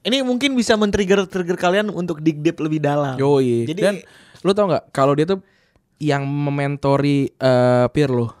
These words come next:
Speaker 2: di Brescia?
Speaker 1: Oh.
Speaker 2: Dia,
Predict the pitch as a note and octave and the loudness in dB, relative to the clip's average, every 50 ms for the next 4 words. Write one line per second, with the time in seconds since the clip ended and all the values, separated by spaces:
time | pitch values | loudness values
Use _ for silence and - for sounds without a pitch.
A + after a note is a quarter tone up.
0 | _ _ _ - C3 B2+ B2+ B2 B2+ B2 A#2+ - A#2+ A#2+ - - _ _ _ _ | _ _ _ -4 -2 -2 -2 0 0 -2 -2 0 -2 -2 -4 -4 _ _ _ _
1 | _ _ _ _ _ _ _ _ _ _ _ _ _ _ _ _ _ _ _ _ | _ _ _ _ _ _ _ _ _ _ _ _ _ _ _ _ _ _ _ _
2 | - F#3+ A3 B3 C4+ C#4+ D4+ D4+ D#4 D#4 D#4 D#4 D#4 D#4 D#4 D#4 D4+ D4+ D4 D4 | -6 -4 -2 -2 0 0 0 2 2 2 0 0 0 0 -2 -2 -2 -2 -2 -2
3 | C#4+ C#4+ C#4+ C#4 C#4 C#4 C4+ C4+ C4+ C4 C4 C4 B3+ B3+ B3+ B3 B3 B3 A#3+ A#3+ | -4 -4 -6 -6 -6 -6 -6 -4 -4 -4 -4 -2 -2 -2 -2 -2 -2 0 -2 -2
4 | A#3 A#3 A#3 A3+ A3+ A3 A3+ A#3+ D3 E3 G3 | -2 -2 0 -2 -2 -2 -2 0 2 2 2